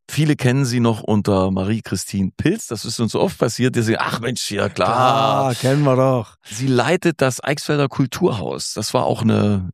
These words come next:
Speaker 1: sehr interessante Folge mit,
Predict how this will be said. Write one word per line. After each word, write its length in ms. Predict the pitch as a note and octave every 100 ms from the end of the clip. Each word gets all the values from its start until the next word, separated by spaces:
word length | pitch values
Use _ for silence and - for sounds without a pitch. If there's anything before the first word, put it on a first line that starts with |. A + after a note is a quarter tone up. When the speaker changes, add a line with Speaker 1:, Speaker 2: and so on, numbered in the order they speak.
| _
Speaker 1:
sehr 360 | - A2 G#2 -
interessante 960 | F#2 - - E2+ E2+ E2+ D#2+ D2+ F2 - _ _
Folge 460 | - - F2+ F2+ F2
mit, 460 | E2 - - -